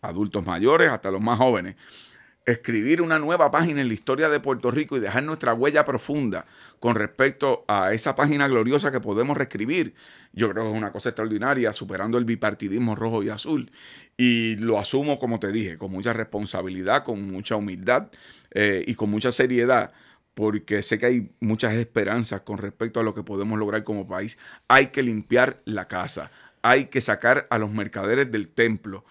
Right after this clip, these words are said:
los que nos llevaron a la quiebra, a la pobreza, a la marginación.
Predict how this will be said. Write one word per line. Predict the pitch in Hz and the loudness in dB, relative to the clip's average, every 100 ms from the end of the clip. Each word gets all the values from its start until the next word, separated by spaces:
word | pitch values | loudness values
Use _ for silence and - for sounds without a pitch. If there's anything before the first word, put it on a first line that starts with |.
| - - | -20 -2
los | 117 117 | -2 -2
que | - 107 | -2 -2
nos | 104 | 0
llevaron | 104 107 131 120 101 | 0 4 4 4 -2
a | |
la | 92 - | -8 0
quiebra, | 143 139 107 | 2 2 0
a | |
la | 98 | -4
pobreza, | 98 104 139 135 | -4 -2 0 0
a | |
la | 117 | -4
marginación. | 101 104 101 - 143 143 117 | -6 -6 -6 -6 -2 0 -2